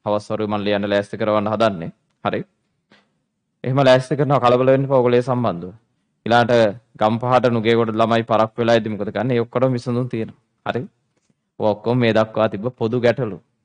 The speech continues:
විසිතුනේ අය ඉලක්ක කරලා නෙමෙයි. අවුරුදු විස්සක් තිස්සේ ඔය ප්‍රශ්නේ තිබ්බා. හරි. වට විසඳුම් තියෙනවා. කොහොමද කරන්න කියන එක කියන්න.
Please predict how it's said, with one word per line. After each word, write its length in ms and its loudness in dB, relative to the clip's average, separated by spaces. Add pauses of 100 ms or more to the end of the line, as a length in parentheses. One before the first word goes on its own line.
(140)
විසිතුනේ 440 -6
අය 140 2
ඉලක්ක 220 -4
කරලා 180 -4
නෙමෙයි. 300 -8 (460)
අවුරුදු 260 -4
විස්සක් 320 0
තිස්සේ 360 -8 (560)
ඔය 180 0
ප්‍රශ්නේ 340 -2
තිබ්බා. 360 -6 (340)
හරි. 120 -2
වට 240 -6 (140)
විසඳුම් 360 -8
තියෙනවා. 340 0 (1040)
කොහොමද 300 2
කරන්න 300 4
කියන 160 -2
එක 120 -6
කියන්න. 240 -2